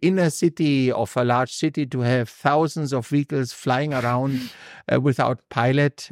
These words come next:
Speaker 1: uh, this is something where I think it will take some more years.
Speaker 2: And even if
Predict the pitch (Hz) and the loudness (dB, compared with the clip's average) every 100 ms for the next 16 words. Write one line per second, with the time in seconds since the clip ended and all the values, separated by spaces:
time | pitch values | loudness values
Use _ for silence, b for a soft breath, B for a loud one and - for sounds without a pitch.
0 | - 123 127 135 147 - 123 113 - 127 | -2 0 0 0 -2 -2 -2 -2 -4 -4
1 | 117 113 101 _ _ _ - 123 113 110 | -4 -6 -12 _ _ _ -4 0 2 2
2 | 127 - 123 117 - - _ _ _ _ | 0 2 2 2 -2 -14 _ _ _ _
3 | 135 120 117 113 104 - 98 95 95 92 | 2 2 0 -2 -4 -2 -2 -2 -4 -8
4 | - 92 - _ _ _ _ _ _ _ | -12 -14 -20 _ _ _ _ _ _ _
5 | _ _ _ - 254 247 247 233 - _ | _ _ _ -2 0 2 2 2 -4 _
6 | _ _ _ 262 277 311 311 285 240 240 | _ _ _ 4 6 6 4 4 2 2
7 | - - - | -2 -12 -20